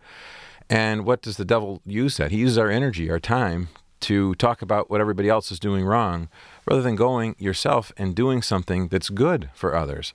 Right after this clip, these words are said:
So don't be diverted down the rabbit holes of what's wrong. Go and do something that's good, whether that's in your family, in your neighborhood,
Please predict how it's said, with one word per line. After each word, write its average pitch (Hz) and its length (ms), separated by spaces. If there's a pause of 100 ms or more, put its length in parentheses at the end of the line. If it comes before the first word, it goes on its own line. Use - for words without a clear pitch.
(460)
So 113 300 (240)
don't 165 220 (220)
be 120 160
diverted 110 640
down 104 400
the 92 80
rabbit 104 320
holes 90 400
of 90 200
what's 101 200
wrong. 98 440 (480)
Go 139 240
and 110 120
do 113 140
something 101 380
that's 80 200
good, 80 360
whether 87 160
that's 82 240
in 85 100
your 80 100
family, 95 460
in 80 140
your 80 80
neighborhood, 90 640